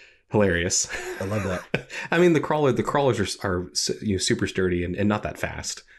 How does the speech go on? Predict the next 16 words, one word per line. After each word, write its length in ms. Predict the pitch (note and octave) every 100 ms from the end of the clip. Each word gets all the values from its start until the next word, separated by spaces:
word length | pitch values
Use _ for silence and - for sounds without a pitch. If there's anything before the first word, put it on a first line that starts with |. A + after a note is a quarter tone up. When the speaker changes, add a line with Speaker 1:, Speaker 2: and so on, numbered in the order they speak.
| - _ -
Speaker 1:
So 260 | - E2
it's, 280 | F2+ - -
uh, 280 | F2+ E2+ E2+ -
Speaker 2:
Right. 280 | F2+ F#2+ F#2+
Speaker 1:
yeah, 140 | F#2+
it's 120 | G2
a 20 | -
ton 160 | F#2+
of 80 | F2
fun. 160 | E2+ G#2+
Speaker 2:
Yeah, 140 | B2
with 120 | A#2+
that 140 | D#3 -
Summit, 360 | - C3 B2+
man, 240 | G#2+ G#2+ G#2+
he, 240 | A#2+